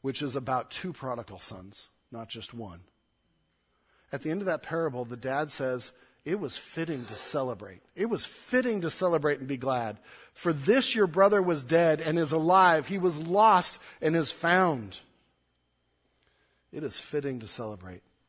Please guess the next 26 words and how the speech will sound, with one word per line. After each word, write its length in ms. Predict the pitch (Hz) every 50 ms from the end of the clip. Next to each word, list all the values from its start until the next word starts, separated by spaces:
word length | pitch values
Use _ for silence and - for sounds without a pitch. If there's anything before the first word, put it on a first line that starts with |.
| _ _ _ _ _ _ _ _
and 100 | - 104
celebrate 380 | - 139 131 123 113 113 110 101
what 160 | 87 87 -
God 240 | - 87 85 82 82
does. 380 | 78 - _ _ - - - _ _ _ _ _ _ _ _ _ _ _ _ _ _ _ _ _ _ _ _ _ _ _ _ _ _ _ _ _ _ _ _ _ -
Why 160 | 117 127 131
celebrate? 640 | 131 - - 156 147 143 127 139 139 139 135 139 -
To 100 | - 135
bring 240 | 117 127 123 123 110
glory 340 | 101 117 123 123 120 113
to 60 | 104 98
God. 360 | - 104 101 95 87 85 90
That's 180 | 117 120 - -
the 80 | -
first 400 | - - - - 135 131 - -
and 100 | 135 123
foremost. 440 | 107 - 127 120 113 113 113 110 -
It 80 | 117 110
has 220 | 107 123 113 -
to 60 | -
be 80 | - 117
the 100 | 101 104
top 280 | - - 110 98 - -
of 100 | 92 90
our 80 | 92 90
list. 440 | 87 - _ - - - - -